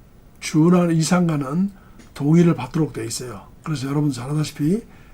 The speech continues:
재개발은 사분의 삼 수의 면적의 이분의 일 이렇게 되어 있는데 당연히 추진위원회 구성이 더 빠르지 않겠습니까? 그래서 나머지는 조합 설립에 동의하는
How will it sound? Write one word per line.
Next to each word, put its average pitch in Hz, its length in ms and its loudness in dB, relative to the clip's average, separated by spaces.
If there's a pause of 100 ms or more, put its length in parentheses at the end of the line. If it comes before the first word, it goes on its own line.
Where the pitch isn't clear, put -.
(100)
재개발은 143 680 0 (320)
사분의 156 440 -2
삼 175 360 0 (680)
수의 185 600 0 (340)
면적의 139 520 0
이분의 131 300 -6
일 120 180 -10
이렇게 147 160 -6
되어 123 200 -6
있는데 113 520 -12 (640)
당연히 175 640 4 (480)
추진위원회 214 540 2
구성이 160 680 0
더 143 200 -6
빠르지 190 600 0
않겠습니까? 143 800 -6 (600)
그래서 160 540 -2 (460)
나머지는 165 480 4
조합 170 260 2
설립에 180 360 6
동의하는 165 680 2